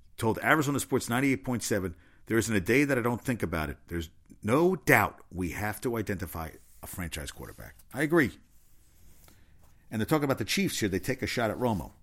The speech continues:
Nah, I don't know. I don't know. I've never been a fan, never been a fan of the coach, never been a fo-, never been a f-, fan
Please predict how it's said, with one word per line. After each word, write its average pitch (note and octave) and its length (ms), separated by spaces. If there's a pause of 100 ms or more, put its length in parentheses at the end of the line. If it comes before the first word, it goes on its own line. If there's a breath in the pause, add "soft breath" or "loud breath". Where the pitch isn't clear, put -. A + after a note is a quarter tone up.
(420)
Nah, F#2+ 640
I G2 40
don't F#2 400
know. E3 500 (640 soft breath)
I D#3 80
don't F#3 140
know. C#3 240 (3250 soft breath)
I've A2 140
never C3 140
been A#2 140
a G2+ 60
fan, G2 400 (960)
never A#2+ 180
been A#2 140
a G2 40
fan G2 500 (500)
of F#2 100
the E2 80
coach, - 560 (580)
never G#2 160
been F#2 120
a F2+ 40
fo-, F#2+ 240 (800)
never G#2 220
been F#2+ 140
a - 20
f-, - 280
fan G#2+ 480